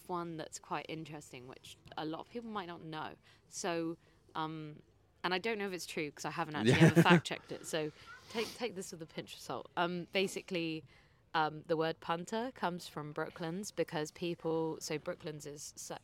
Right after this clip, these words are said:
Speaker 1: next to the river, um, the River Wey, 'cause it's in Weybridge,
Speaker 2: Yeah.
Speaker 1: um, and people used to punt down the river to try and watch the motorsport for free, so they got called punters,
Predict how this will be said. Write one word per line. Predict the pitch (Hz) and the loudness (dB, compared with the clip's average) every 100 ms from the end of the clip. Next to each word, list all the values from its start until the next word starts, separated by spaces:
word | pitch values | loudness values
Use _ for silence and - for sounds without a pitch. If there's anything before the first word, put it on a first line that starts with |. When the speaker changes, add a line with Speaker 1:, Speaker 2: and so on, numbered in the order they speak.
| - | -14
Speaker 1:
next | - - - | -14 -14 -16
to | 151 | -14
the | 143 | -10
river, | 135 139 143 156 - - | -10 -10 -10 -10 -14 -10
um, | - 131 135 139 | -8 -8 -12 -12
the | 151 | -10
River | 156 143 | -8 -10
Wey, | 131 131 - 156 | -8 -8 -8 -10
'cause | - - | -14 -18
it's | - | -18
in | - | -20
Weybridge, | - 104 - 233 - | -20 -18 -12 -12 -12
Speaker 2:
Yeah. | - - - - 160 156 | -16 -18 -20 -4 -4 -2
Speaker 1:
um, | 156 - - | -8 -4 -2
and | 151 156 | -2 -6
people | - 175 165 156 | -6 -6 -4 -4
used | 151 156 - | -4 -8 -12
to | |
punt | - 151 151 - | -8 -8 -8 -6
down | 156 151 151 | -6 -4 -6
the | |
river | 143 151 160 190 220 - | -8 -6 -4 -6 -8 -10
to | - | -8
try | 170 165 147 | -2 0 0
and | 143 147 | 0 -4
watch | 147 - - | -4 -4 -6
the | 147 | -6
motorsport | 147 160 - - 160 - | -6 -6 -8 -2 -2 -2
for | - 165 | -10 -14
free, | - 147 165 208 - - - | -8 -4 -4 -4 -10 -20 -14
so | - 170 | -2 -2
they | 143 139 | -2 -6
got | - 135 | -8 -10
called | - 143 - | -8 -10 -6
punters, | 156 156 - 175 196 | -8 -8 -4 -4 -4